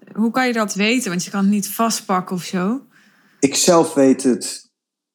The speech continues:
Speaker 2: Vroeger begon mijn voorganger over, ja, maar als je in een latere fase je eigen leven gaat creëren, je eigen toekomst gaat creëren, dan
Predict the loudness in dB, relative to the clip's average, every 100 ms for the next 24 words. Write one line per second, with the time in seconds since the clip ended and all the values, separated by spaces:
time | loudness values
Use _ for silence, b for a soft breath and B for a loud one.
0 | -18 -4 2 2 2 -2 2 4 4 2
1 | 2 4 4 4 2 4 4 2 2 2
2 | 4 4 4 2 2 4 6 6 6 2
3 | -2 -4 0 2 2 0 2 2 2 4
4 | 6 4 2 -4 -2 -2 -2 2 4 4
5 | 4 2 2 0 -2 -2 0 4 2 2
6 | 0 -2 -2 2 4 6 4 2 0